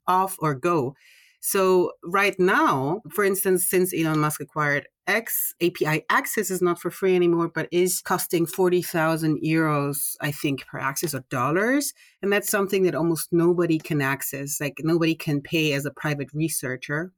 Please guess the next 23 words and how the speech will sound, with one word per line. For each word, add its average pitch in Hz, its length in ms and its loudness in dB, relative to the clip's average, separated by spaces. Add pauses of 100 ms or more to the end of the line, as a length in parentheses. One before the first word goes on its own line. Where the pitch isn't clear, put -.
um, 147 300 2
maybe 143 180 0
some 127 220 -2
corporate 190 480 -2
interests, 165 440 -4
but - 160 -6
I, 143 240 0
I 147 80 -2
don't, 147 240 -4
like, 139 200 -4 (340)
so 170 380 2
what 185 240 0
basically 196 380 0
happened 175 360 0
is 151 140 -2
data 185 280 2
access 170 760 -4
privilege 254 560 -2
or 156 160 -2
the, 143 300 -2
the 156 100 -8
openness 214 680 0
to, - 180 -12